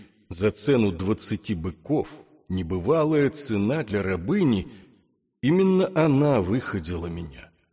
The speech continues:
выкормила, в прямом смысле поставила на ноги.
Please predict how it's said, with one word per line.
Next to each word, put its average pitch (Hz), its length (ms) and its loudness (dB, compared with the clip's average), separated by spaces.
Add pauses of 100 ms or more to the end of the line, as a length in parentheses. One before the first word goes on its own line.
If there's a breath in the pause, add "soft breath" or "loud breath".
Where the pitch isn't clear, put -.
(200)
выкормила, 104 600 -2 (760)
в - 140 -20
прямом 107 360 2
смысле 117 600 0 (180)
поставила 92 680 0
на 87 220 -2
ноги. - 360 -16